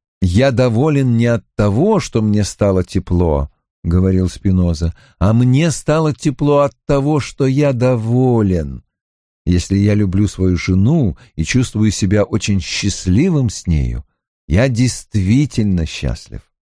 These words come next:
Вы мне скажете: «Это не может длиться долго,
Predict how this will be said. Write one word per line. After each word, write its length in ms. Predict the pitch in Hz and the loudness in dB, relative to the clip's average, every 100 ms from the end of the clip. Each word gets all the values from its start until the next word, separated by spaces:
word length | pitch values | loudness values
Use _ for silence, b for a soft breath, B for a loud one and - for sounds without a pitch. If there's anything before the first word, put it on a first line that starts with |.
| _ _ _ _ _ | _ _ _ _ _
Вы 180 | 107 135 | 0 2
мне 140 | 185 180 | 2 2
скажете: 540 | - 160 139 - 143 B | 0 0 0 -2 -4 B
«Это 240 | - 214 214 | -2 0 2
не 160 | 190 | 2
может 400 | 180 202 220 196 | 4 2 2 0
длиться 400 | 131 156 175 - | 2 0 -2 -4
долго, 500 | 135 110 110 104 110 | 0 2 0 0 -2